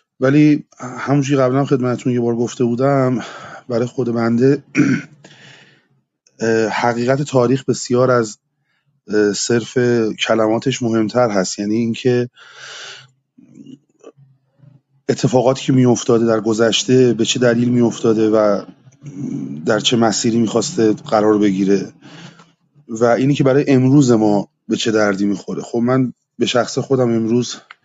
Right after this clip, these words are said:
با الگو برداری از رفت-، رفتارها و، اه،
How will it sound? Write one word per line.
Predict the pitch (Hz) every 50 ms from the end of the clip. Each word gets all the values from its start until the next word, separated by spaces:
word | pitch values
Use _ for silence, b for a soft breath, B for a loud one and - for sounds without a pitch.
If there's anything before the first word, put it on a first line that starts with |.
| b b b b b -
با | 113
الگو | 113 110 110 107 104 110
برداری | 107 110 107 107 104 104 107 107 113 123 127
از | 117 110 107 101 98 - _ _ _ _ _ _ _ _ -
رفت-، | 107 110 107 107 - - - 117 107 104 107 -
رفتارها | 113 113 107 101 - - - 113 107 107 101 95 101 123 120 113
و، | 117
اه، | 110 101 98